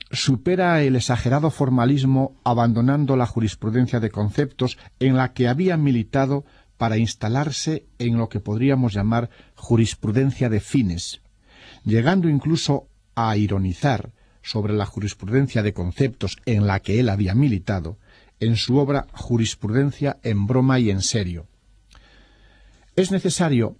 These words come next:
advertir que cuando Jhering habla de fines, los entiende no como los fines del legislador, sino como aquellos fines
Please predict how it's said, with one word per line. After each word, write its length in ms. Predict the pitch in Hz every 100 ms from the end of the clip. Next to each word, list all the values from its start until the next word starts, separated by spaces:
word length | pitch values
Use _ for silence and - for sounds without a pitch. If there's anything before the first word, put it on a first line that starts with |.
| _
advertir 640 | 110 113 104 107 - 120 - - - _ _ _ -
que 160 | 131
cuando 300 | - 131 127
Jhering 420 | 131 185 202 190 -
habla 340 | - 147 127 117
de 120 | 104
fines, 560 | - 175 180 202 - - - - - -
los 280 | 123 123
entiende 580 | 135 135 131 202 202 185
no 360 | 147 151 196 214
como 260 | 160 143
los 220 | 127 113 -
fines 360 | 175 165 135
del 200 | 117 123
legislador, 800 | 117 - 120 110 113 156 127 - - _ _ - -
sino 420 | - 135 131 127
como 280 | 123 127 113
aquellos 480 | - 180 180 180
fines 440 | - 165 156 156